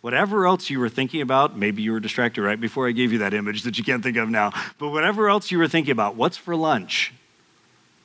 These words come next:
That fight you had with your spouse on the way here.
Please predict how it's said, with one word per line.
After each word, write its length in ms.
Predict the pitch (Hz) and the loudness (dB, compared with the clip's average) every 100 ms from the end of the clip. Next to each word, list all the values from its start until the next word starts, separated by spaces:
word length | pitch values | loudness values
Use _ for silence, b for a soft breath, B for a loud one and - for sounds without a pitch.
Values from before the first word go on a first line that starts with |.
| _ _ | _ _
That 100 | 110 | -18
fight 300 | - 120 120 | -2 0 0
you 100 | 113 | -2
had 240 | 110 113 | 0 0
with 140 | 104 98 | 0 -4
your 80 | 110 | -6
spouse 600 | - 107 104 - - - | -2 0 0 -2 -8 -8
on 100 | 104 | -4
the 80 | 98 | 0
way 180 | 98 98 | 0 -2
here. 440 | 101 98 92 78 | -2 0 0 -2